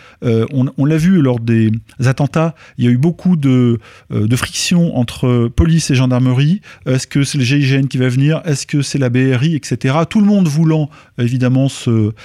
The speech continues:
euh, se valoriser sur ces interventions, évidemment, qui sont suivies par les gens et que tout le monde appelle de ses voeux. Et du coup,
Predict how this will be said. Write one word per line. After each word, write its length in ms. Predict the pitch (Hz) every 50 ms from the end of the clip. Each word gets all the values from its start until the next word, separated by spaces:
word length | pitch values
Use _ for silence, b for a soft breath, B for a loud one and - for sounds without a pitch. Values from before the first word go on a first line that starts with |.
| B B B B B
euh, 140 | 123 117 107
se 140 | 95 - 143
valoriser 720 | 131 147 156 156 143 151 156 143 127 147 147 151 147 139
sur 180 | 110 - - 117
ces 160 | - 135 120
interventions, 580 | 120 120 123 113 - 120 110 107 - - 139 139
évidemment, 440 | 123 110 104 107 107 123 127 127 120
qui 160 | - - -
sont 140 | - 117 104
suivies 280 | - - 104 113 123
par 200 | - 113 101 101
les 100 | 101 107
gens 420 | 101 104 127 139 143 143 143 139 123
et 200 | 104 104 104 107
que 140 | - -
tout 140 | 98 - -
le 80 | 113 120
monde 120 | 120 110 104
appelle 240 | 101 - 120 120
de 220 | 113 98 101 101 104
ses 160 | - - 123
voeux. 160 | 127 180 208 - B B B B B B B B B B B B B B
Et 280 | 156 165 190 - - _ _ _ - - - - -
du 140 | 143 180 -
coup, 340 | - 254 247 240 202 -